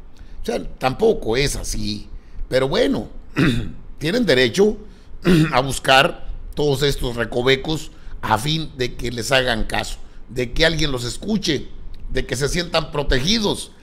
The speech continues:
aunque no van a doblegar al presidente Andrés Manuel. Eso queda claro. Simplemente se trata de una jugada más para ver quién se suma, quién dice algo en contra de México, quién dice algo en contra de la Cuarta Transformación.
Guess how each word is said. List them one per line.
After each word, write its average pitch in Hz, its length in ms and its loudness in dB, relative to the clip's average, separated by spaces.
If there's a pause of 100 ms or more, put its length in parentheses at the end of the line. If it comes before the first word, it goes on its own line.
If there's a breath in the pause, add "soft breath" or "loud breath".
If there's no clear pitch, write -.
(240 soft breath)
aunque 110 380 0
no 143 240 0
van 139 220 6
a 113 80 4
doblegar 107 560 2
al 107 160 0
presidente 107 500 -2
Andrés 98 300 -6
Manuel. - 340 0 (320 loud breath)
Eso 117 300 2
queda 113 240 2
claro. 139 340 2 (560 loud breath)
Simplemente 175 800 2
se 135 140 0
trata - 340 -6 (640)
de 135 180 -2
una 185 240 0
jugada 180 460 6
más 117 420 -2 (340 loud breath)
para 220 240 8
ver 160 340 2
quién 170 200 -2
se 147 160 2
suma, 151 560 2 (240 loud breath)
quién 151 300 -2
dice 160 280 2
algo 151 360 4
en 123 60 -4
contra 151 380 0
de 113 100 0
México, 143 460 -2
quién 190 200 4
dice 151 280 2
algo 156 300 0
en 135 60 -4
contra 151 380 -2
de 120 100 0
la 113 160 0
Cuarta 151 280 0
Transformación. 127 680 -4